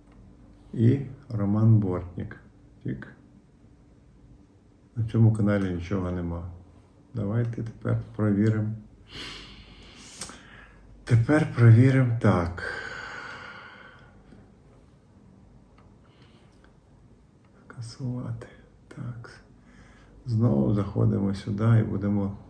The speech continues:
шуршати. А що зробиш, хлопці? Нічого не зробиш буду. Я і бачив ті коментарі, але я не звер-, ну, не зверну-, не помню ж всі.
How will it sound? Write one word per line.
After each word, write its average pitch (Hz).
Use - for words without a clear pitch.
шуршати. 107
А 113
що -
зробиш, 95
хлопці? -
Нічого 107
не -
зробиш 92
буду. 101
Я 107
і 113
бачив 113
ті 98
коментарі, 101
але 110
я 127
не 120
звер-, 113
ну, 101
не 101
зверну-, 107
не 107
помню 135
ж 110
всі. 98